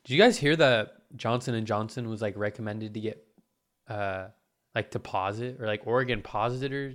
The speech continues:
some shit? I saw that, dude, and I was like, I didn't get the Johnson and Johnson one, but that Johnson and Johnson vaccine for real getting recalled.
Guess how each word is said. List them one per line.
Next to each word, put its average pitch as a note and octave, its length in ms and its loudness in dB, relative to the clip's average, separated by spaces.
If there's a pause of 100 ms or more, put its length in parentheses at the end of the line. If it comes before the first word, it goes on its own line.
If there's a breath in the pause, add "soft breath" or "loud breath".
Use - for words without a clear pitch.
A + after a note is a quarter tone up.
(120)
some C#3+ 240 -10
shit? D3+ 400 -8 (720 soft breath)
I C#3 140 8
saw D3+ 280 8
that, F#3 220 8
dude, A3 220 4
and D3+ 120 2
I D3+ 60 4
was D3 100 0
like, B2+ 160 2
I B2 100 6
didn't F#3+ 160 6
get D3+ 140 4
the D#3+ 80 2
Johnson B2 420 2
and A2+ 120 -2
Johnson B2 380 -4
one, C#3+ 220 -8 (1120)
but B2+ 120 -2
that C#3 120 8
Johnson C3+ 360 2
and C3 120 0
Johnson C3 320 2
vaccine B2+ 380 2
for A2+ 160 -6
real B2 220 2
getting B2 280 2
recalled. G#2+ 680 -4